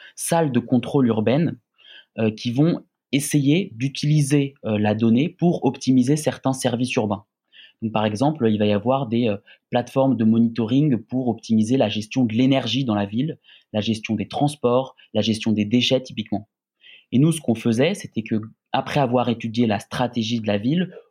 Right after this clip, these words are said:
on identifiait, euh, des, euh, des plateformes de monitoring à aller étudier.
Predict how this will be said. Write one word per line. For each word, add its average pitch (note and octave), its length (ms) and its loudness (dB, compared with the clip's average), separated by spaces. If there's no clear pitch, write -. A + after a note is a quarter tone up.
on A#2+ 160 4
identifiait, D3+ 720 0
euh, G#2 280 -4
des, B2+ 320 2
euh, G#2 160 0
des G#2+ 120 -2
plateformes B2+ 500 0
de A2 80 0
monitoring A2 680 0
à D3+ 140 0
aller C#3+ 500 0
étudier. A2+ 520 -4